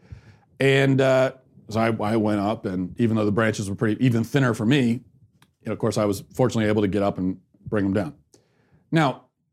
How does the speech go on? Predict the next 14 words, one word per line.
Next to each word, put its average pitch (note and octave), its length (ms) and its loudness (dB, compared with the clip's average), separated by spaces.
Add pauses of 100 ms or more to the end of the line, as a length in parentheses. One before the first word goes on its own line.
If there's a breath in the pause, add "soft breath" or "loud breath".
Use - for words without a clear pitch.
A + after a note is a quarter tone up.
(200)
had C#3 220 0
I B2 80 2
not A#2 220 0
gotten G#2 220 -4
there G2+ 160 -2
in F#2 80 -6
time, C3 460 -8 (760)
or A2+ 140 -2
had B2+ 180 0
his A#2+ 180 0
sister C#3+ 360 0
not B2 180 0
had A#2 200 0
the G#2 260 0